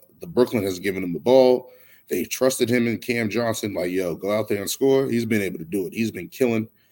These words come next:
But the reason why I call this Mikal Bridges revenge series is because he was traded by the Philadelphia seventy-sixers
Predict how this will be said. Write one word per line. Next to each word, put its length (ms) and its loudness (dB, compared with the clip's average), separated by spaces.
But 80 0
the 80 2
reason 300 4
why 100 8
I 40 6
call 200 4
this 160 0
Mikal 380 -2
Bridges 360 -2
revenge 400 -2
series 440 -12
is 100 0
because 340 2
he 140 2
was 180 2
traded 600 2
by 500 2
the 80 2
Philadelphia 520 0
seventy-sixers 800 -4